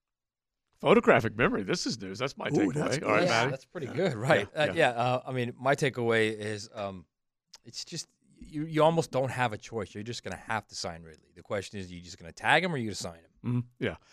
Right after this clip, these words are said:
Speaker 1: and, and it, I'll just keep that takeaway going because Calvin Ridley, you only have so much of what you need, and if you give it up, then you really don't have anything. And this football team still needs stars, and even though he didn't quite live up to what you wanted him to,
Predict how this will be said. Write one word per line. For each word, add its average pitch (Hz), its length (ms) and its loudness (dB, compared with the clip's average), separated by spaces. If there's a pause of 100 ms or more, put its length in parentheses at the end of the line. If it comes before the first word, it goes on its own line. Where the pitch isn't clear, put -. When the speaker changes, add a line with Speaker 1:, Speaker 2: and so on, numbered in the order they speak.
(120)
Speaker 1:
and, 143 220 2
and 143 220 2
it, 139 160 4 (160)
I'll 147 180 10
just 143 220 0
keep 156 160 0
that 123 120 0
takeaway 131 320 2
going 131 240 2
because 113 240 -4
Calvin 151 400 4
Ridley, 139 360 2 (320)
you 165 160 2
only 175 180 4
have 147 200 6
so 151 280 4
much 143 500 4
of 131 340 6
what 131 220 4
you 127 160 -2
need, 151 600 2
and 123 180 0
if - 140 -6
you 123 100 -4
give 147 240 4
it 127 100 6
up, 143 340 8
then 127 180 2
you 160 160 2
really 156 400 8
don't 127 220 0
have 120 220 6
anything. 113 520 0 (280)
And 123 120 -4
this 156 120 4
football 151 300 2
team 143 220 2
still 156 340 2
needs 143 300 -2
stars, 104 720 4 (300)
and 113 180 -4
even 147 240 0
though 151 160 8
he 139 120 4
didn't 139 320 -4
quite 170 480 2
live 185 200 4
up 175 160 6
to 156 80 -8
what 170 120 -2
you 170 80 -2
wanted 160 240 0
him 147 100 -4
to, 156 300 0